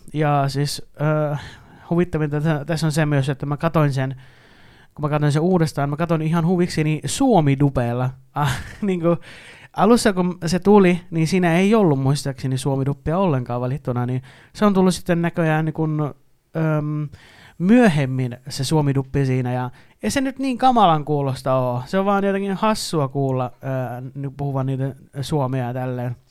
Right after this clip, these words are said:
Ei se niinku rujoa oo, ei, ei ihan semmoista Agabio Racingin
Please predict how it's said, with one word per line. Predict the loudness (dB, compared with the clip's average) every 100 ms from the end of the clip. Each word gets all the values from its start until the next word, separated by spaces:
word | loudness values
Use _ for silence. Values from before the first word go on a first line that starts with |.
| -20 _ _ -20 _ -8
Ei | -6
se | -2
niinku | -4 -2 -4 -6 _ _ _ _ _ _ -6
rujoa | 0 2 4 4 4
oo, | 2
ei, | 2 0 -2
ei | -2
ihan | 0 0 -2
semmoista | -4 -6 -6 -6
Agabio | -4 -4 -2 -2
Racingin | -2 -2 -4 -6